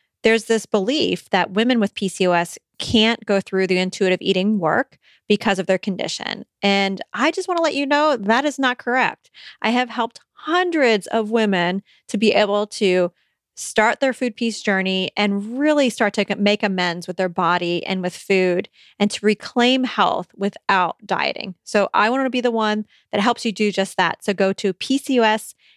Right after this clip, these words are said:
and food peace dot com. Again, that gives you this free mo-, roadmap, your first three steps to food peace with P C O S, and you can find it at P C O S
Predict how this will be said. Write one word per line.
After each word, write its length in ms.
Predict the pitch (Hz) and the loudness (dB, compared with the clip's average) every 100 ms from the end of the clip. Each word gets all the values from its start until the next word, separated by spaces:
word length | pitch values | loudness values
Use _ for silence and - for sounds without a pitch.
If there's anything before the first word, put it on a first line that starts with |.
| _ 226 | _ 0
and 200 | 254 254 | 0 0
food 280 | 233 220 | -2 -2
peace 240 | - 202 - | -4 -6 -2
dot 240 | 175 - | -2 -2
com. 360 | - 240 220 220 | -2 -2 0 -2
Again, 300 | 196 185 190 | -4 -2 -2
that 160 | 180 - | -4 -4
gives 240 | 190 - | -6 -4
you 260 | 185 185 180 _ _ _ - | -2 -2 -4 _ _ _ 0
this 240 | 208 190 - | 0 0 -6
free 320 | - - 269 | -8 0 2
mo-, 200 | 302 233 - | 4 2 2
roadmap, 480 | 214 214 190 175 - _ - _ - | 2 2 0 -2 -4 _ -20 _ -4
your 260 | 190 190 | 0 0
first 400 | 180 - 233 247 | 0 0 0 0
three 160 | - 226 | -2 -2
steps 360 | - - - - | -2 -4 -4 -6
to 360 | - 185 185 - _ _ | 0 0 0 -4 _ _
food 300 | - 240 240 | -2 0 0
peace 400 | - 226 247 - - | 0 0 -2 -4 0
with 240 | 190 185 | 0 0
P 160 | - 240 | -2 -4
C 220 | - 320 | 2 4
O 40 | |
S, 400 | 247 226 - - _ _ - | 4 2 -2 -16 _ _ -2
and 140 | 202 | -2
you 60 | 190 | -2
can 100 | 190 | -4
find 240 | 196 202 | -2 0
it 80 | 208 | 0
at 180 | 165 - | -2 -4
P 160 | - | -8
C 180 | 262 269 | -2 2
O 20 | 226 | 2
S 180 | 233 | 2